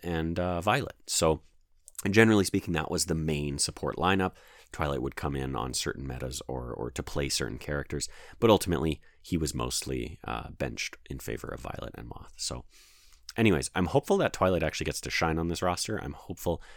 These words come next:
that, uh, he does get some significant playtime, given the fact that when they did win the championship in twenty twenty, um, again, he was mostly on the sidelines. So I'd like to see, especially if they do have a very successful season, I'd like to see Twilight be a big part of that, 'cause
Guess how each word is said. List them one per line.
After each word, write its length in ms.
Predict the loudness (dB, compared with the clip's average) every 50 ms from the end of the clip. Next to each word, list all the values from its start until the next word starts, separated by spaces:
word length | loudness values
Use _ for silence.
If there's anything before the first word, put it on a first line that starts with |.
| -20 -20 -8 -4
that, 220 | -4 -4 -4 -2 -2
uh, 180 | -2 -2 -4 -6
he 160 | -6 -6 -4
does 300 | -2 0 0 0 0 0
get 240 | 0 0 -2 -2 -4
some 160 | -4 -4 -2
significant 500 | -2 -2 -2 -2 -2 -4 -4 -8 -10 -6
playtime, 480 | 0 4 4 4 6 6 4 4 2 0 -2 0
given 220 | 2 4 4 4
the 80 | 2 2
fact 280 | 0 -2 -4 -4 -4
that 220 | -6 -6 -6 -8 -10 -18 -20 -20 -20 -20 -20 -10 -8
when 320 | -8 -2 2 2 2 2
they 100 | 2 0
did 260 | 4 8 8 8 8
win 140 | 8 6 4
the 80 | 4 2
championship 560 | 0 0 -2 -2 -2 -4 -4 -4 -4 -6 -4 -4
in 160 | -4 -4 -4
twenty 280 | -4 -6 -8 -8 -8 -8
twenty, 440 | -8 -2 0 2 2 2 2 0 -2 -8 -18 -20 -20 -12 -8
um, 220 | -6 -6 -4 -6 -6
again, 260 | -6 -6 -6 -6 -6 -8
he 200 | -8 -4 -2 0
was 220 | 0 0 -2 -2 -2
mostly 420 | -4 -4 -4 -4 -4 -6 -6 -6
on 120 | -6 -8 -8
the 60 | -6
sidelines. 500 | -4 -2 -2 -2 -2 -4 -8 -12 -10 -8
So 120 | -6 -6
I'd 200 | -6 -6 -4 -2
like 280 | 0 2 2 0 0 -4
to 100 | -2 -2
see, 320 | 0 2 2 2 2 2 0
especially 380 | -2 -2 -4 -4 -2 -2 -2
if 200 | -2 -4 -6 -4
they 140 | -4 -4 -2
do 160 | -2 -2 -2
have 120 | 0 0 -2
a 120 | -2 -2
very 200 | -2 -2 -2 0
successful 440 | -2 -2 -2 -4 -6 -6 -6 -6 -6
season, 260 | -4 -4 -4 -6 -6
I'd 160 | -6 -4 -4
like 160 | -4 -4 -4
to 80 | -2 -4
see 140 | -4 -4 -4
Twilight 340 | -6 -6 -6 -6 -6 -8 -8
be 160 | -8 -8 -8
a 100 | -8 -8
big 220 | -8 -8 -10 -10 -10
part 160 | -10 -10 -8 -8
of 80 | -8 -8
that, 180 | -10 -10 -10
'cause 240 | -10 -10 -10 -10